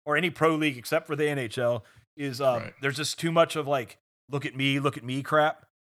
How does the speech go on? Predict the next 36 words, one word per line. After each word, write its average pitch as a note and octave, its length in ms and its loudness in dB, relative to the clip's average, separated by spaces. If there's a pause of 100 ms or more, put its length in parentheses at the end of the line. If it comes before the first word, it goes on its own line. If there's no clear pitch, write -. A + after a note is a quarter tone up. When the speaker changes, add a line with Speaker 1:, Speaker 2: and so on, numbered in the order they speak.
(220)
Speaker 1:
Like, B2 160 -6
me, D3 140 -2
Speaker 2:
Yeah. D3+ 60 0
Speaker 1:
me, D#3 160 0
me D3 160 -2
crap, D#3 340 2
and C3+ 100 -4
I, C3 140 2
I B2+ 80 -2
can't D3+ 220 -8
stand D3 340 -4
that. C#3+ 140 6
I C#3 80 2
grew D3 120 0
up D3+ 80 -2
playing C#3 200 -6
hockey, C3 480 -4 (320)
you C3+ 80 -2
know, A#2+ 80 -4
through C#3+ 180 -6
college C3+ 460 2
and B2 80 -10
stuff C#3+ 160 -4
like C#3 140 -2
that, C#3+ 200 6
and - 80 -8
it, A#2 80 -4
Speaker 2:
Entitlement. C#3+ 460 -2
Speaker 1:
it, C#3+ 120 -6
yeah, A3+ 180 8
it's C#3 180 -2
like, F3+ 200 -4
it's F#3+ 120 -8
a G3 80 -2
team A#3 320 -10
sport. D#3+ 400 -2